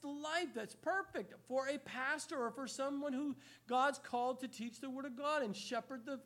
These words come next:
uh, a flock. But I tell you, anyone who says they've arrived and they're somehow holier than holy and they can wear a ring and robes because they've arrived, he's, no, no, we're like Paul.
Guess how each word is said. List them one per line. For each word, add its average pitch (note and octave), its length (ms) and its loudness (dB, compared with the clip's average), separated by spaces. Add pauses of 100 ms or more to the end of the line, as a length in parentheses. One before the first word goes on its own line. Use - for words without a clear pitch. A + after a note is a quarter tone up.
uh, C4+ 220 -2
a B3+ 40 -6 (120)
flock. E4+ 340 2 (600)
But E4+ 80 10
I G4+ 180 8
tell F4 300 4
you, G4 320 4 (1500)
anyone F#4 300 6
who C#4 60 6
says D#4 260 2
they've D4+ 180 2
arrived B3 680 4
and G#3+ 100 0
they're G#3+ 120 2
somehow C4 680 0
holier C4 420 0
than G#3+ 140 0
holy C4+ 420 0
and G#3+ 140 2
they A#3 80 0
can A3 200 -2
wear C4 320 0
a A3 40 0
ring B3 360 -2
and A3 200 -4 (120)
robes C4 460 2
because A#3 340 -2
they've A3 160 0
arrived, A#3+ 440 2 (300)
he's, F4 200 0 (300)
no, F#4 160 6
no, G4+ 280 6
we're F#4 160 6
like F#4+ 240 8
Paul. F#4 540 8